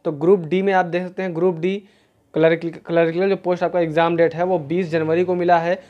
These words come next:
और वहीं पे ड्राइवर, स्टेनोग्राफर के जो एग्जाम है वो इक्कीस जनवरी को आपका एग्जाम दोस्तों होगा। एडमिट कार्ड की दोस्तों बात करते हैं, आपका एडमिट कार्ड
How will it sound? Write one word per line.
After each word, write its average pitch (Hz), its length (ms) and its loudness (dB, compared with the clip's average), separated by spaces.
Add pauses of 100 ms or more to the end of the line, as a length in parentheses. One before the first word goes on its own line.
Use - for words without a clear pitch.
(200)
और 151 100 4
वहीं 170 200 0
पे 202 120 0
ड्राइवर, 165 520 4
स्टेनोग्राफर 170 640 0
के 185 80 -6
जो 185 60 -4
एग्जाम 165 420 -2
है 175 80 -4
वो 175 180 -2
इक्कीस 170 440 -2
जनवरी 160 280 -2
को 160 100 2
आपका 151 200 0
एग्जाम 151 340 -2
दोस्तों 160 320 -4
होगा। 135 440 -2 (520)
एडमिट 170 300 0
कार्ड 190 280 6
की 196 80 2
दोस्तों 190 240 -2
बात 180 220 2
करते 190 220 -4
हैं, 190 60 -2
आपका 185 180 -4
एडमिट 180 220 -4
कार्ड 175 240 2